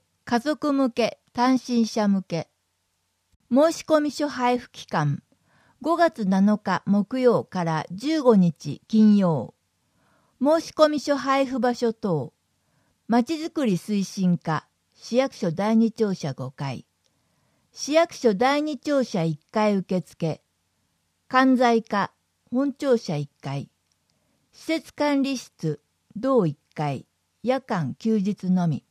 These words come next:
ジェイケーケー東京ホームページ。ジェイケーケー東京ホームページの二次元コードが、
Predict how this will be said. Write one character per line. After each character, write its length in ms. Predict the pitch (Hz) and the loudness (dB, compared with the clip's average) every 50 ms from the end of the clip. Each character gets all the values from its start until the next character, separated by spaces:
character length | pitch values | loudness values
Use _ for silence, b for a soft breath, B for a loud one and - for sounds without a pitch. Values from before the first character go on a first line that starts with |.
| _ _ _ _ _ _ _ _ _ _ _ _ _ _ _ _ _ | _ _ _ _ _ _ _ _ _ _ _ _ _ _ _ _ _
ジ 180 | - 175 190 254 | -12 -4 0 2
ェ 60 | 285 311 | 2 2
イ 60 | 311 - | 0 -2
ケ 200 | - 311 311 311 | -4 -2 -2 -2
ー 80 | 294 | -4
ケ 220 | - - 285 269 233 | -4 -2 0 0 0
ー 80 | - - | 0 2
東 240 | 220 214 220 220 202 | 2 2 2 2 0
京 320 | _ - 196 196 190 - 165 | _ -4 -4 -4 -4 -6 -6
ホ 260 | - - 240 247 254 | -2 2 2 4 4
ー 20 | |
ム 160 | 240 240 240 | 4 4 2
ペ 260 | 226 - 233 214 190 160 | 0 -2 -2 0 0 0
ー 60 | 147 | 0
ジ。 280 | 131 107 107 131 - - _ _ _ _ _ _ _ _ _ _ _ _ _ _ _ _ _ _ _ _ _ _ _ - 202 | -2 -6 -12 -14 -14 -16 _ _ _ _ _ _ _ _ _ _ _ _ _ _ _ _ _ _ _ _ _ _ _ -20 -8
ジ 120 | - 254 | -2 0
ェ 80 | 277 320 | 2 2
イ 100 | 320 247 | 2 0
ケ 220 | - - 311 320 | 0 0 0 0
ー 60 | 320 - | 0 -2
ケ 240 | - 311 311 277 | -2 -2 0 0
ー 60 | 233 - | 0 2
東 280 | - 233 233 240 220 - - | 4 6 6 6 4 2 2
京 320 | - 226 220 208 190 - | 2 4 4 4 2 -2
ホ 260 | 185 - 262 269 294 | -4 -2 0 2 2
ー 40 | 302 311 | 2 2
ム 140 | 311 311 - | 0 -4 -6
ペ 240 | - 311 302 294 277 | -4 -2 -2 0 -2
ー 40 | |
ジ 120 | 220 214 190 | -2 -2 0
の 160 | 180 175 175 | 0 2 2
二 160 | 175 185 196 | 2 0 0
次 160 | 214 240 262 | -2 -4 -4
元 260 | 226 277 277 277 277 240 | -2 0 0 0 0 -2
コ 220 | - 277 269 254 | -4 -2 -2 0
ー 40 | 220 | 0
ド 160 | 185 180 165 | 0 -2 -2
が、 280 | 151 156 151 151 - | -2 -2 -4 -4 -6